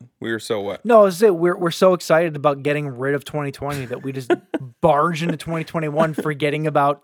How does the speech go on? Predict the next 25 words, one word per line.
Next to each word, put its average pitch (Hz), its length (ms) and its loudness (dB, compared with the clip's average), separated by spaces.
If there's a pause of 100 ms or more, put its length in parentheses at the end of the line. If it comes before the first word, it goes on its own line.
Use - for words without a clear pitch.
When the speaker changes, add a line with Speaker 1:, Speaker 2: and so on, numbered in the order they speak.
Speaker 2:
everything 156 420 -4
that 143 60 -8
we 135 100 -8
normally 135 300 -6
do. 135 320 -8
Speaker 1:
Let's 226 240 -6
forget 208 360 -6
everything. 190 800 -6 (420)
Uh, 135 280 4
so 151 220 4
<laughs> - 20 2
next, 165 560 -2
next 143 400 -2
week 139 240 -2
we 131 140 -2
will 127 180 2
be 131 120 -4
talking 123 680 -6
The 113 100 -4
Grey 117 680 -4 (1000)
Speaker 2:
Yes. 117 260 0
Speaker 1:
and 113 500 -2 (340)
Hold 147 360 -2
the 127 80 -6
Dark. 110 580 -6